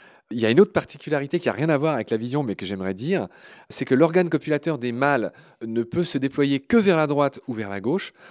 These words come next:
tandis que l'orifice génital des femelles est situé soit à gauche, soit à droite, et donc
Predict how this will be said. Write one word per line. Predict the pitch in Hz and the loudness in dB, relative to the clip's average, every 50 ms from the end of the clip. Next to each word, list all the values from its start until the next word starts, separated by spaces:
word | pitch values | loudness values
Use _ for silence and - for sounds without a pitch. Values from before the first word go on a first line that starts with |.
| - _ | -6 _
tandis | - 165 170 196 | 0 0 0 0
que | 196 - | 0 0
l'orifice | 120 135 190 214 214 190 - - 202 160 | 2 4 4 4 4 2 -2 -4 -4 -2
génital | 160 160 160 156 - - 156 143 | -2 -4 -4 -2 0 0 0 2
des | 123 123 | 0 -2
femelles | - - 139 131 151 185 190 - - | -4 -4 -4 -2 -2 -2 -4 -4 -6
est | 127 | -6
situé | - - - 160 - - 151 123 | -6 -6 -8 -6 0 0 0 2
soit | - - - - 202 202 | 2 0 2 4 4 6
à | 190 180 | 6 6
gauche, | 160 151 151 139 - - - | 4 4 4 2 2 -4 -8
soit | - - - 185 170 | -4 2 4 6 6
à | 147 | 6
droite, | 135 127 143 180 185 - - - | 6 4 4 2 2 -2 -4 -4
et | 113 | 0
donc | 110 120 220 262 240 - - | 2 4 4 4 2 0 -4